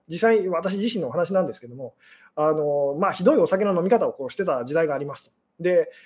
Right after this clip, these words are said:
あの、お酒飲むとその時はですね、気分がいいんですと。気分がいいんですけども、次の日、死ぬほどもう、なんでしょうね、あの、二日酔いで苦しむというですね、ことを繰り返してましたと。でも、二日酔いで苦しむんですけども、やっぱりそのお酒を飲んだ時のあの解放感が、<laughs> あの、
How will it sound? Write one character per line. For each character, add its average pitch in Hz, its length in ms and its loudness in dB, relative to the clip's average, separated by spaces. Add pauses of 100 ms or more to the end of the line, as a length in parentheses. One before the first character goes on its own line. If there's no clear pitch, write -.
(360)
あ 175 120 0
の、 175 80 2
お 175 40 2
酒 277 180 0
飲 311 100 2
む 220 60 2
と 160 60 -6
そ 185 100 -2
の 226 100 4
時 240 140 0
は 151 60 4
で 127 80 -4
す - 60 -14
ね、 120 60 -12
気 - 100 -8
分 202 120 -2
が 127 100 -6
い 143 60 -6
い - 20 -8
ん 135 40 -10
で 107 80 -14
す - 60 -20
と。 - 100 -20
気 - 140 -6
分 220 120 4
が 202 100 2
い - 20 2
い - 20 2
ん 220 40 2
で 190 80 0
す - 60 -10
け 160 80 -4
ど 156 60 -6
も、 160 140 -2
次 240 220 -2
の 220 80 2
日、 131 200 -8
死 - 140 -6
ぬ 247 100 2
ほ 247 180 -4
ど 240 120 6
も 226 260 4
う、 - 20 0
な 190 100 6
ん 190 40 4
で 180 60 2
し 160 80 -2
ょ 151 80 -2
う 143 40 -4
ね、 151 60 -2
あ 151 140 -2
の、 160 80 -2
二 156 200 -12
日 185 100 6
酔 175 100 6
い - 20 0
で 170 80 -2
苦 160 140 -4
し 151 100 -12
む 147 80 -12
と - 80 -20 (240)
い 165 80 -6
う 160 60 -4
で 147 80 -4
す - 140 -14
ね、 117 100 -14
こ 170 140 -6
と 226 80 6
を 170 80 2
繰 165 60 -2
り 185 80 0
返 190 120 6
し - 40 -6
て - 80 -16
ま 139 120 -6
し - 80 -10
た - 80 -18
と。 - 100 -20 (380)
で 233 60 0
も、 196 80 2
二 196 100 -4
日 277 120 4
酔 254 60 10
い 262 40 6
で 247 80 2
苦 247 140 -4
し 302 100 -6
む 220 80 -2
ん 160 40 -4
で 131 60 -8
す - 60 -14
け 143 80 -6
ど 139 80 -10
も、 147 180 -6
や 208 140 2
っ - 120 -14
ぱ 302 100 2
り 185 80 -2
そ 180 100 -4
の 170 100 2
お 165 60 0
酒 220 180 -2
を 214 100 0
飲 233 100 2
ん - 20 0
だ 170 100 0
時 151 140 -6
の 127 80 -10
あ - 20 -12
の 131 80 -14
解 185 180 -4
放 196 160 -2
感 120 200 -14
が、 135 100 -10
<laughs> - 180 -12
あ 151 200 -16
の、 151 160 -10